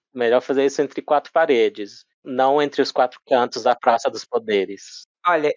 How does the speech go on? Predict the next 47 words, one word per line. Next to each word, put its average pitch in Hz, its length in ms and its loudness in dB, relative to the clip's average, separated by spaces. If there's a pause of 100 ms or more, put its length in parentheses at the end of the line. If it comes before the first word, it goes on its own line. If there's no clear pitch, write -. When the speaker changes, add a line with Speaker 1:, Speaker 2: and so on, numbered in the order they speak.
Speaker 2:
eu 190 160 0
prefiro 175 880 -4 (240)
um 165 140 -6
político 165 640 -4
com 165 200 -8
fetiche 170 520 -4
em 170 100 -4
pé 156 340 2
do 170 120 -4
que 185 140 -6
um 175 80 -2
político 185 480 -6
com 202 140 -6
fetiche 196 720 -4
em 196 80 -6
ser 202 180 0
dominante. 202 720 -2 (340)
Pode 170 180 0
ter 196 80 0
certeza, 151 580 -2 (120)
em 151 40 -12
ser 170 120 0
autoritário. 160 760 -2 (260)
Speaker 1:
E - 60 0
aí 117 80 2
você 127 140 -2
falou 127 220 0
fetiche 131 440 -2
em 117 100 -4
pé, 117 260 2
eu 123 60 -2
imaginei 123 340 -2
uma 120 60 -2
pessoa 120 360 0
de 120 160 -8
pé, 123 580 0 (120)
e 110 120 0
aí 113 80 4
eu 117 100 2
pensei, 110 200 0
"Qual 143 160 0
é 147 80 4
o 123 40 2
fetiche?" - 680 0 (760)
<laughs> 156 40 -10
Speaker 2:
Meu 147 240 -4 (160)
Deus, 135 120 -4